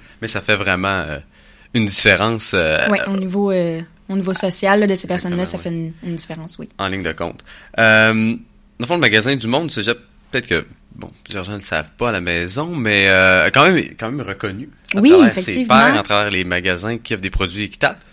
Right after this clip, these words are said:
Speaker 1: Euh, tu peux peut-être parler du prix, euh, que vous avez, je sais que vous avez reçu un prix à Vancouver,
Speaker 2: Oui,
Speaker 1: euh,
Speaker 2: on a reçu
Speaker 1: récemment.
Speaker 2: le prix du, euh, Campus Fair Trade de l'année. Dans le fond, c'est un prix, euh, qui, qui, qui, qui nous mettait en, en distinction, là. On,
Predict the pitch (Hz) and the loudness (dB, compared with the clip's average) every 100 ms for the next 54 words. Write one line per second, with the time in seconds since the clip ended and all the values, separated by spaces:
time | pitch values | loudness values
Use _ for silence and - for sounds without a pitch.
0 | - - _ - 101 95 92 90 92 92 | -20 -20 _ -10 -8 -6 -6 -8 -10 -12
1 | - 135 113 107 104 - - - 151 127 | -14 -10 -6 -6 -6 -8 -8 -6 -8 -8
2 | 104 98 104 104 107 104 123 107 107 135 | -10 -10 -10 -10 -10 -10 -8 -8 -8 -8
3 | 113 - 147 117 98 95 104 110 127 214 | -8 -8 -6 -4 -6 -12 -8 -6 -2 2
4 | 285 381 294 226 214 208 208 277 254 196 | 4 4 4 2 2 0 0 2 2 2
5 | - 262 226 214 202 185 180 233 226 269 | 0 0 0 2 2 2 2 0 0 0
6 | - 214 196 214 226 196 180 190 277 180 | 0 2 0 0 0 2 2 0 -2 -2
7 | 180 220 220 180 165 - 208 208 170 160 | -4 -6 -6 -8 -8 -6 -4 -2 -2 -6
8 | - - - _ - 180 165 160 - 165 | -12 -20 -20 _ -12 -8 -6 -8 -12 -16
9 | - 160 156 - 165 165 160 185 175 156 | -14 -14 -14 -14 -10 -10 -8 -10 -10 -10
10 | 156 - - - - _ 170 165 151 - | -14 -16 -20 -20 -20 _ -16 -14 -14 -12
11 | 165 156 185 247 247 247 160 156 151 | -10 -10 -8 -8 -8 -10 -12 -12 -16